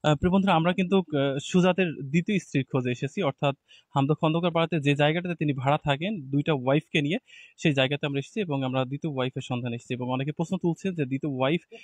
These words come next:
তার প্রথম স্বামীর কাছ থেকে টাকা পয়সা হাতিয়ে নিয়ে সুজাতের সাথে সম্পর্ক করে বিয়ে করে তারপর শহরমুখী হয় এবং শহরে আসার পর কিন্তু হামলার শিকার হতে হয় সুজাতকে। এবং সুজাত কিন্তু এখন মৃত্যুর সাথে পাঞ্জা লড়ছে, তাকে উন্নত চিকিৎসার জন্য ঢাকাতে স্থানান্তরিত করা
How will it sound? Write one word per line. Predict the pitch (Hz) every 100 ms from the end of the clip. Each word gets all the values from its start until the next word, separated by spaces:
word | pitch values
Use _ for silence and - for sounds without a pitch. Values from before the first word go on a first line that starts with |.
| 269 -
তার | 127 123 113
প্রথম | 170 - 208
স্বামীর | - 143 131
কাছ | 127 -
থেকে | 147 185 190
টাকা | 160 156
পয়সা | 147 139 135
হাতিয়ে | 131 135 131
নিয়ে | 139 208
সুজাতের | - 143 131 127
সাথে | 131 123
সম্পর্ক | 131 123 131 127 -
করে | 175 233 - - _ -
বিয়ে | 135 185 226
করে | 156 156
তারপর | 139 131 123 120
শহরমুখী | - 143 131 127 127 127
হয় | 175 131
এবং | 123 123 -
শহরে | 131 131 123
আসার | 135 160
পর | - 269
কিন্তু | 170 156
হামলার | 127 120
শিকার | 120 143 135 123
হতে | 139 165
হয় | 160
সুজাতকে। | 165 - 131 - 202 240 - - - -
এবং | 135 127
সুজাত | 160 185 196
কিন্তু | 190 175
এখন | 160 143
মৃত্যুর | 135 170
সাথে | 160 143
পাঞ্জা | 127 127 131
লড়ছে, | 135 135
তাকে | 196 160 139
উন্নত | 143 139
চিকিৎসার | 143 139 139 131
জন্য | 127 185
ঢাকাতে | 127 135 147 143
স্থানান্তরিত | - 127 120 123
করা | 120 120 120